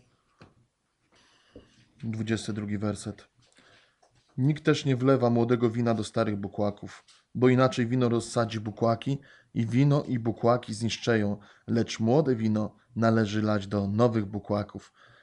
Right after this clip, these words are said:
Widzimy w tym naukę o tym, że Chrystus, kiedy nam daje coś nowego,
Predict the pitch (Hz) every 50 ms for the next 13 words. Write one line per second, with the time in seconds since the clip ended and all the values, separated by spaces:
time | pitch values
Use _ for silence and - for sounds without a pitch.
0 | _ _ _ _ _ _ _ _ _ _ _ _ _ _ _ _ _ _ _ _
1 | _ _ - 117 117 120 139 139 135 127 110 - - 123 123 123 120 123 120 117
2 | 123 127 123 127 123 123 - 135 113 123 123 120 - 120 113 104 101 110 107 104
3 | 104 107 101 - - 135 123 - - 110 - - 117 110 113 113 117 113 107 120
4 | 120 120 113 107 104 - - 104 - - 117 107 107 117 113 104 101 104 -